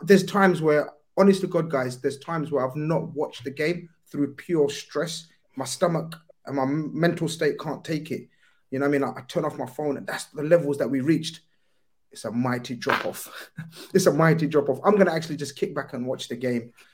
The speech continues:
It's a very mid game now. It's true that the drop-off's been wild.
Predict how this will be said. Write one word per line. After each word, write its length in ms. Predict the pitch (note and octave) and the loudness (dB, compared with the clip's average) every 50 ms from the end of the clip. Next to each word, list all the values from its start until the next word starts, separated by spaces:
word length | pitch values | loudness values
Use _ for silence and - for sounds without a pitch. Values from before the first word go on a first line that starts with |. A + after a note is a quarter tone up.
| _ _ - | _ _ -12
It's 160 | C#3 - C#3+ | -10 -6 -4
a 20 | |
very 400 | B2 A#2 A#2 C3 D3 D3 C#3 C#3 | -4 -4 2 6 6 6 8 6
mid 420 | C3 C3+ C#3 C#3+ D3+ C#3+ C3+ C#3 C3 | 4 2 0 0 0 -2 -2 -6 -2
game 260 | D3 D3 C#3 C#3 C#3 | 0 2 2 2 2
now. 120 | C3+ B2+ C3 - | 0 -2 -2 -2
It's 120 | - - | -4 -8
true 340 | - - C4 B3+ A3 E3 - | -6 -2 2 2 4 4 2
that 180 | - D3 C#3+ C3+ | 2 -2 -2 -2
the 80 | D3+ | -4
drop-off's 440 | D3 D3+ F3+ F3+ F3+ D#3 C#3 - - - | -4 -2 -2 -2 -2 -4 -8 -8 -6 -6
been 140 | C3+ B2+ | -6 -2
wild. 340 | B2+ C#3+ D3 C3+ C3 B2+ C3+ | 0 2 2 2 2 0 -2